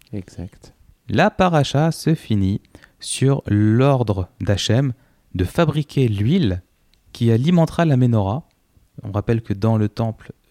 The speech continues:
Speaker 2: il y avait ce qu'on appelle le candelabre, qui est un chandelier à sept branches, qui brillait, qui brûlait en permanence et qui était ali-, euh, qui était alimenté en huile d'olive. Et Hachem ordonne également la fabrication de pains qui seront disposés sur la table des pains,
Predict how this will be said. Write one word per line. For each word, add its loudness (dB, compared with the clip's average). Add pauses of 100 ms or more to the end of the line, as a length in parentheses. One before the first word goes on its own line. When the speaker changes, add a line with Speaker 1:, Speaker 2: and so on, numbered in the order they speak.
(140)
Speaker 2:
il -8
y -2
avait -4
ce -10
qu'on -6
appelle -4
le -2
candelabre, -4
qui -10
est -4
un -8
chandelier -6
à -6
sept -10
branches, -6 (600)
qui -6
brillait, 0
qui -6
brûlait 2
en -2
permanence -6 (640)
et -4
qui -4
était -4
ali-, -2
euh, -2
qui -4
était -2
alimenté -4
en 0
huile -4
d'olive. -8 (1000)
Et 2
Hachem 2 (180)
ordonne 0
également 0
la -2
fabrication -2
de -2
pains -4 (540)
qui -8
seront -2
disposés -4
sur -4
la -2
table -2
des -2
pains, -6